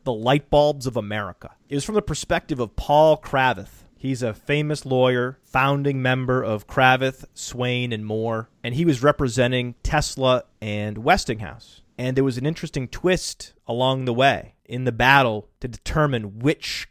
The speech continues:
current would power the electric grids of the United States. A big component was public perception. And someone invented an electric chair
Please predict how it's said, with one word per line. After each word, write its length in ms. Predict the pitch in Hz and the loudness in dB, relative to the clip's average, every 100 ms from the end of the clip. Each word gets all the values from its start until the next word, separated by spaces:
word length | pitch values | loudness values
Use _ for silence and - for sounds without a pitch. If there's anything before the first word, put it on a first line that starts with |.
| - | -10
current 680 | - 190 135 95 - - _ | 0 2 2 -4 -10 -20 _
would 160 | - 107 | -8 -4
power 560 | - 135 135 135 131 - - | 2 4 6 4 0 -6 -6
the 80 | |
electric 420 | 117 120 143 135 - | -2 -2 -4 -6 -2
grids 320 | 135 131 117 | 2 2 -2
of 100 | 120 | -4
the 60 | |
United 320 | 123 120 101 98 | -2 -2 -2 -2
States. 500 | 190 170 113 - - _ | 4 4 2 -8 -20 _
A 60 | 131 | -12
big 400 | 101 151 165 147 | 0 0 0 -2
component 920 | 156 135 - 180 180 156 123 - - _ - | -6 -6 -4 0 0 0 -2 -8 -18 _ 0
was 160 | 135 | 0
public 440 | - - 156 151 - | 2 -2 0 0 -2
perception. 560 | 117 147 143 - - _ _ _ - | -2 0 0 -2 -16 _ _ _ -8
And 160 | 123 | -8
someone 560 | - - 170 190 196 185 | -6 4 4 6 4 4
invented 800 | 151 120 113 160 196 131 104 104 _ - | 2 0 0 0 0 -2 -2 -4 _ -10
an 100 | 113 | -6
electric 560 | 113 151 - 135 - | 0 -2 -2 -6 -6
chair 680 | - - 165 123 95 87 104 | -2 2 4 4 2 -2 -8